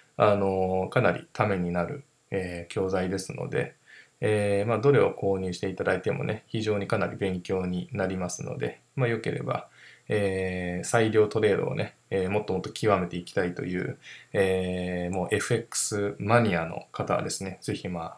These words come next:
あ、あのー、ご購入いただいた方がいいかなと思います。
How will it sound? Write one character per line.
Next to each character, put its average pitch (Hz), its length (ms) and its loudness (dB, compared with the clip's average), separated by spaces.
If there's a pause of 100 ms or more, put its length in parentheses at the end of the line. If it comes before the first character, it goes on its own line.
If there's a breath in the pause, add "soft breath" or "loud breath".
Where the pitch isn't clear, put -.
(140)
あ、 - 200 -2
あ - 40 -10
の - 720 -4
ー、 - 20 -6
ご 98 160 4
購 92 240 2
入 87 300 -4
い 104 100 -6
た 101 100 2
だ 92 100 -2
い 92 40 -8
た 92 100 -2
方 87 180 0
が 82 260 -10
い 123 60 -10
い 98 40 -10
か 104 120 -4
な 107 100 -4
と - 220 -14 (140)
思 92 160 -4
い 85 60 -6
ま 90 120 -10
す。 - 200 -14